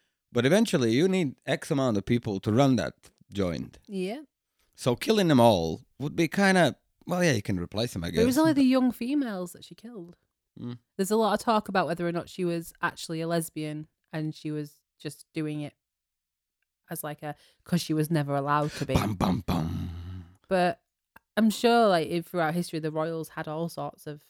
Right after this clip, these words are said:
Speaker 2: they used to have ladies in waiting and all sorts, didn't they? There was all sorts of crap going
Speaker 1: Yeah,
Speaker 2: on.
Speaker 1: but that, that was, that's been happening since the beginning of times, I
Speaker 2: Yeah.
Speaker 1: suppose.
Speaker 2: This one, Mex-, Mex-, Meskin,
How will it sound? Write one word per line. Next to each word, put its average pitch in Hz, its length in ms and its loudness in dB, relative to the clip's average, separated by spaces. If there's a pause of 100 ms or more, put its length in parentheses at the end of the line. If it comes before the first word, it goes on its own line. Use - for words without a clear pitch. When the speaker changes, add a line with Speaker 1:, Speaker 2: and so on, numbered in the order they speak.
(280)
Speaker 2:
they 175 140 0
used 156 160 -4
to 160 40 -18
have 156 120 -10
ladies 156 400 -2
in 147 160 -4
waiting 147 340 -8
and 135 80 -16
all 135 180 -18
sorts, - 340 -18
didn't - 220 -18
they? 131 60 -20
There 151 100 -16
was 160 100 -14
all 175 140 -10
sorts - 200 -16
of - 60 -20
crap - 220 -16
going 107 160 -14
Speaker 1:
Yeah, - 60 -10
Speaker 2:
on. - 40 -2
Speaker 1:
but 220 80 0
that, 117 260 0
that 135 160 4
was, - 380 -6
that's 120 200 -2
been 95 180 -2
happening 85 480 -6 (400)
since 92 240 -8
the 82 80 -16
beginning 78 380 -8
of 62 100 -14
times, 98 360 -4
I - 60 -8 (120)
Speaker 2:
Yeah. 311 140 -6
Speaker 1:
suppose. - 400 -10 (1080)
Speaker 2:
This - 280 -2
one, 220 340 0 (500)
Mex-, 196 200 -10 (400)
Mex-, - 300 -12
Meskin, 165 420 -6